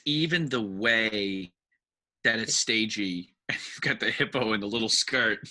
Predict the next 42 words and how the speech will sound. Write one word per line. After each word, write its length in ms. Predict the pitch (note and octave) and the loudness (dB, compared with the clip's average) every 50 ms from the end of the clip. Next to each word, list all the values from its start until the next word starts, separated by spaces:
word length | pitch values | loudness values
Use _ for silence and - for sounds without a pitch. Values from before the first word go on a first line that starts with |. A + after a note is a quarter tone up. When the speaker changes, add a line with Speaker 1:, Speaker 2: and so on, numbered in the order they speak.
| - - - | -18 -20 -20
Speaker 1:
<laughs> 200 | - - - - | -20 -16 -4 -4
being 220 | C3+ B2+ - B2+ | -4 -2 -4 -6
chased 400 | - - - C#3+ C3+ - - - | -8 -4 -2 -2 -2 -2 -4 -4
by 100 | D3 B2 | -4 -4
the 100 | - C3+ | -2 -4
gators 420 | A2 - - A2 A#2 A2+ A2 G#2 G2+ | -4 -2 -2 0 0 0 -2 -2 -4
with, 140 | G#2 G2 - | -8 -6 -6
like, 160 | G2+ G2 F2 | -6 -6 -6
the 100 | - G2 | -6 -6
headdress. 460 | G2 A#2 A#2+ G#2+ - G#2 G2 F#2+ - - - - - - - - _ | -4 -4 -4 -4 -4 -4 -4 -4 -6 -10 -14 -18 -18 -18 -20 -12 _
It's 160 | - D3+ - D3+ | -4 0 0 2
immediately 480 | D3 D3 E3+ F#3 E3+ - A#2+ B2 G#2+ - | 2 4 4 4 2 2 2 0 0 0
comical, 540 | - - B2+ B2 A2 G#2+ - - F#2 F2+ | 0 0 2 2 2 0 -2 -4 -6 -4
and 100 | F#2+ G2 | -2 -2
they 60 | G2+ - | -4 -2
got 180 | G2 G#2 G2+ | -2 -4 -4
the 60 | - | -2
spotlight, 640 | - - - - A#2+ A#2 - - A2+ A2 A2+ G#2+ - - | -4 -4 -2 0 0 0 0 0 0 0 0 0 0 -2
and 140 | A#2 A2 | -4 -2
so 140 | - - A#2 A#2 | -2 -2 -2 -2
it 60 | A2 | 0
immediately 540 | G#2 A2+ A#2+ B2+ D3+ E3 D#3+ D3 E2+ A#2+ B2 | -2 -2 -2 -2 0 0 0 0 0 -2 -2
feels 420 | A#2+ - B2+ B2 A2+ G#2+ G2 - - - - - - - - - _ _ _ _ _ _ _ _ _ _ _ _ | -2 -4 -4 -2 -2 -2 -2 -4 -12 -16 -20 -20 -20 -20 -20 -20 _ _ _ _ _ _ _ _ _ _ _ _
in 120 | D3+ C#3+ C3+ | 2 2 2
con-, 300 | - - C3 C#3+ C3 - - | 2 0 0 -2 -2 0 0
like, 220 | C#3+ C3+ - - _ _ _ | 0 0 0 -8 _ _ _
'cause, 120 | - C3 A#2+ - - | -12 -12 -10 -6 -6
like, 100 | C3 - | 0 2
I 80 | B2 C3 | 2 2
know 120 | C3+ C3+ | 4 2
what 80 | C3 - | 2 0
you're 80 | A#2+ A2+ | 0 0
saying, 240 | - A#2+ A2+ A#2 | 2 2 2 2
like, 160 | A#2 A#2 G#2+ - - - | 0 -2 -4 -4 -8 -10
'cause 140 | A#2 - | -4 0
I 60 | A2 G#2 | 0 0
agree, 280 | G2 F#2 G#2+ G#2+ A2 | 2 2 2 2 4
like, 160 | G2+ G#2 - - | 2 0 -4 -4
the, 200 | G2+ G2+ F2+ - - | -6 -6 -6 -6 -6
the 100 | G2+ G#2 | -8 -8
way 280 | F#2+ F#2+ G#2+ G#2+ G#2+ G#2 | -4 0 0 2 2 2
it's 220 | G2+ - - | 0 -2 -6